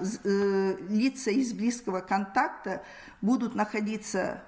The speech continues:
в условиях домашнего карантина до окончания срока карантина. Это в течение четырнадцати, э, дней.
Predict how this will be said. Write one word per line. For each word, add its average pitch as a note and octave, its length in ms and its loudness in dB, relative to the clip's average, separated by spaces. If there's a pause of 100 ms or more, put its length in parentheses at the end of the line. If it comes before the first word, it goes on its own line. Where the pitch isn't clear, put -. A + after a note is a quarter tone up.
(100)
в G#3+ 40 -2
условиях G#3 420 0
домашнего G3 500 0
карантина F#3 880 0
до A3+ 320 2
окончания F#3+ 840 -2
срока A3+ 480 -2
карантина. G3 760 -2
Это A3 280 0
в - 100 -14
течение C4 540 0
четырнадцати, A#3 1120 -2
э, E3+ 420 -4
дней. F3+ 460 -2